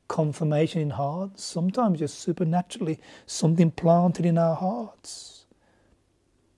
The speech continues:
It means that we are with God. Here's what Beale, the commentator, explains. "During our daily activities, we must focus on the task at hand."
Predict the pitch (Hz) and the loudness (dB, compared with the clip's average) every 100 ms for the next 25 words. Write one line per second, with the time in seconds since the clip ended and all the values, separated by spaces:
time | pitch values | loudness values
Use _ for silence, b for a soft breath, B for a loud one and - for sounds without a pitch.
0 | - 165 180 160 175 185 175 b b b | -6 4 4 8 8 10 10 b b b
1 | 175 147 160 196 - - 180 175 165 - | -2 6 8 8 4 -8 -8 -10 -16 -20
2 | _ - _ _ _ _ _ _ _ _ | _ -20 _ _ _ _ _ _ _ _
3 | _ _ - 175 151 - 175 180 151 135 | _ _ 2 2 2 4 4 4 -2 -2
4 | 123 180 180 147 131 - 147 147 143 143 | 10 12 12 10 6 0 0 0 0 0
5 | 143 - - 143 135 127 B B B _ | 0 -2 -4 -2 -2 -4 B B B _
6 | 147 180 202 196 165 180 175 175 165 - | 8 10 12 12 12 12 12 12 10 8
7 | 165 - 151 147 B B B - 151 170 | 2 4 4 2 B B B 2 4 6
8 | 175 - 185 202 220 202 196 170 - 170 | 4 8 10 10 6 4 4 4 4 8
9 | 165 165 - - - 156 147 135 160 | 10 8 4 -6 0 2 2 0 -2